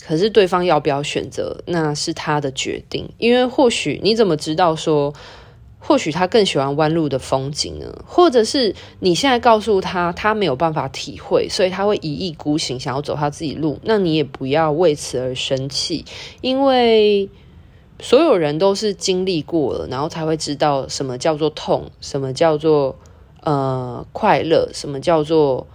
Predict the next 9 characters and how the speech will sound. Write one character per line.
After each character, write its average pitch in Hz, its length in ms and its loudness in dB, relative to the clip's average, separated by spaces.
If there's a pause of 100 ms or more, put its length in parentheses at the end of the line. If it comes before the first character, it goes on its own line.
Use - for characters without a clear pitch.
(260)
呃， 135 380 -4
欢 170 300 2
笑， 156 320 4
什 143 160 -6
么 135 100 -4
叫 151 200 4
做 147 240 4
孤 139 320 -2
单。 131 400 -4